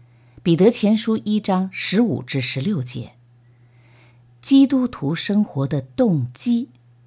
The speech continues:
根据圣经的教导，基督徒生活包括两个主要层面。第一是饥渴慕义，这并非我们与生俱来的倾向，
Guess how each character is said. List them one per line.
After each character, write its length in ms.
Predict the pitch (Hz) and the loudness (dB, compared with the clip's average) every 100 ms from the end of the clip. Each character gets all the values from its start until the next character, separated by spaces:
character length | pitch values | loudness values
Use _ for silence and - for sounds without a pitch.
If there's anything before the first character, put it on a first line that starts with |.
| _ _ _ _ _ _ _ _ | _ _ _ _ _ _ _ _
根 160 | - 220 | 6 6
据 140 | 208 | 6
圣 240 | 190 - 190 | 2 2 0
经 160 | 185 | 0
的 100 | 180 | 0
教 220 | 175 175 139 | 0 0 0
导， 300 | 113 104 - - | -2 -6 -12 -8
基 160 | - | -2
督 140 | 196 196 | 0 0
徒 180 | - 151 | -2 -4
生 280 | - 160 | -2 -2
活 360 | 160 139 131 131 - | -2 -2 -2 -4 0
包 160 | 214 | 0
括 260 | 214 196 156 | 0 2 2
两 380 | 135 147 107 117 | 4 2 0 -2
个 160 | 214 | -4
主 160 | 254 143 | -2 -4
要 140 | 127 | -4
层 280 | 123 - 113 | -6 -6 -2
面。 280 | 131 120 123 - - - - _ - | -2 -2 -4 -16 -20 -20 -20 _ 0
第 120 | 247 | 0
一 260 | 226 254 | 2 2
是 320 | 254 - 156 - _ | 2 -2 -4 -6 _
饥 280 | - 262 254 | 0 2 2
渴 340 | - 156 - | -2 -6 -4
慕 240 | - 196 160 | 0 0 0
义， 340 | 202 190 127 - _ _ _ _ - _ | -2 -4 -4 -12 _ _ _ _ -20 _
这 120 | 269 | 0
并 200 | 262 247 | 4 4
非 200 | 220 254 | 4 2
我 120 | 214 | 2
们 160 | 147 170 | 2 2
与 200 | 135 120 | 0 -2
生 280 | 123 160 156 | -2 0 0
俱 220 | - 160 | 0 -4
来 180 | 117 113 | -4 -8
的 120 | 135 | -10
倾 280 | - 147 147 | -6 -2 -2
向， 280 | 131 135 | 0 -2